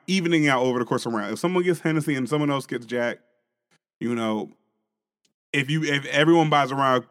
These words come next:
the same time, you generally pay the same amount of money anyway. But if one motherfucker at the table orders an appetizer, three extra drinks,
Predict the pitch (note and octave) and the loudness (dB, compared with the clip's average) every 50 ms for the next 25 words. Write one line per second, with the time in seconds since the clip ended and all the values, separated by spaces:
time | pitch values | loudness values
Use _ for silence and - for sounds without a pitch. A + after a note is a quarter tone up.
0 | _ _ _ _ _ B2+ A#2+ - C#3 B2+ B2+ A2+ D#3+ E3 D#3 D3 C#3 C3 B2+ D#3 | _ _ _ _ _ -12 -6 -4 -4 -2 -2 0 2 2 2 2 0 0 2 2
1 | E3 E3 D3+ C3+ - D3 B2+ A2+ - C3+ B2 A#2+ A#2 A2+ A2 A2 A2 A2 A2+ G#2+ | 4 4 2 2 0 0 -2 0 0 -2 0 0 0 0 0 0 0 -2 -2 -6
2 | - G#2+ F2+ D2+ - - - _ _ _ _ _ _ _ _ _ _ _ _ - | -10 -12 -12 -14 -16 -18 -20 _ _ _ _ _ _ _ _ _ _ _ _ -20
3 | B2+ B2 D3 F3+ G3 E3 C#3+ C3+ - - _ _ _ _ _ _ _ _ _ _ | -6 -2 -2 0 0 0 -2 -4 -8 -14 _ _ _ _ _ _ _ _ _ _
4 | _ _ _ _ _ _ _ _ _ _ _ _ _ _ _ _ _ _ _ _ | _ _ _ _ _ _ _ _ _ _ _ _ _ _ _ _ _ _ _ _
5 | _ _ _ _ _ - C3+ B2+ B2 A#2+ - _ _ _ _ _ _ _ _ _ | _ _ _ _ _ -6 -4 -4 -4 -4 -6 _ _ _ _ _ _ _ _ _
6 | _ _ _ _ _ _ _ _ _ _ - D3 C#3 D3 F3+ A3+ B3 A3 F3 D#3+ | _ _ _ _ _ _ _ _ _ _ -10 -4 -2 0 0 0 0 0 -2 -2
7 | D#3 D3 D3+ C#3+ C#3+ C#3 C3 B2+ - - B2 A#2+ B2 - - B2 A#2 A2 A2+ A#2 | -2 -4 -4 -4 -2 -4 -4 -4 -4 -4 -6 -6 -4 -2 -2 -2 0 0 -2 -6
8 | C3 - _ _ _ _ _ _ _ - B2+ B2+ A#2+ A#2 A2+ G#2 - A#2+ B2 B2 | -8 -12 _ _ _ _ _ _ _ 0 2 2 2 0 -2 -2 0 0 0 0
9 | B2+ - - B2 A#2 A2+ A2+ A2 A2+ A#2+ B2 _ _ _ _ _ _ _ _ _ | -2 -2 0 2 2 2 2 0 -4 -6 -6 _ _ _ _ _ _ _ _ _
10 | - C3 C3 C3 B2 B2 - - A#2+ A2 B2 B2 B2 A#2+ A#2 A#2 - - - - | -2 -2 0 0 0 -2 -2 -4 -8 -4 -2 0 0 0 -2 -4 -6 -10 -16 -18
11 | - - | -18 -20